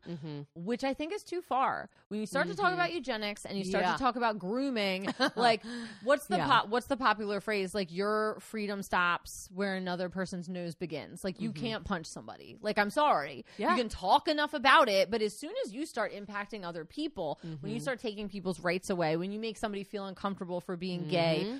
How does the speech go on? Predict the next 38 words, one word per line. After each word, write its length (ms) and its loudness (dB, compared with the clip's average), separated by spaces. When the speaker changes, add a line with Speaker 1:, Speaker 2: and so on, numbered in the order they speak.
Speaker 2:
when 100 -8
you 80 -6
stop 240 2
letting 400 0
people 300 -4
into 220 -4
your 140 -4
store 360 -2
because 260 -2
they're 160 -2
a 60 -4
different 320 -6
race 400 -4
or 120 -6
can't 280 -8
speak 240 -10
the 100 -4
language, 480 -4
Speaker 1:
Mm-hmm. 500 -6
Speaker 2:
that's 420 10
when 140 -6
you're 140 -2
breaking 420 -6
the 80 -8
rules. 460 -8
Like, 160 -2
you 80 -2
Speaker 1:
Yeah. 120 0
Speaker 2:
can 80 -2
have 240 4
the 100 0
opinions 480 0
you 120 -4
fucking 420 0
want. 260 -2
That's 280 -2
your 160 -2
freedom. 560 -4